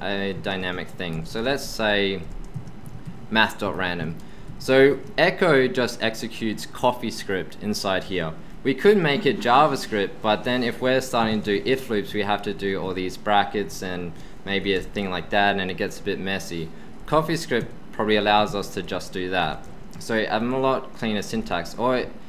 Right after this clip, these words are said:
say if our document title doesn't exist, we could say or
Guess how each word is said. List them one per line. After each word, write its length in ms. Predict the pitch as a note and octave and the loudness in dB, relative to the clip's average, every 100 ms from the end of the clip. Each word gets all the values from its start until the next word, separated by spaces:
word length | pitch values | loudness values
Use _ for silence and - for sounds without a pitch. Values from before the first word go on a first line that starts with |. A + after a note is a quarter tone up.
| - - - | -12 -12 -8
say 180 | - E3+ | 0 4
if 80 | E3 | 6
our 120 | C#3+ | 4
document 400 | A2+ B2+ C3 A2 | 4 0 2 -2
title 220 | - G#2+ G2+ | 2 2 2
doesn't 300 | B2+ C#3+ A#2+ | 0 0 -2
exist, 460 | G2 E2+ F#2+ F2+ | -2 -2 -4 -2
we 100 | A2 | -4
could 220 | A2+ G#2+ | -4 -4
say 240 | G2 G2+ F#2 | -2 -2 -2
or 400 | G#2+ A2 E2+ | 0 2 0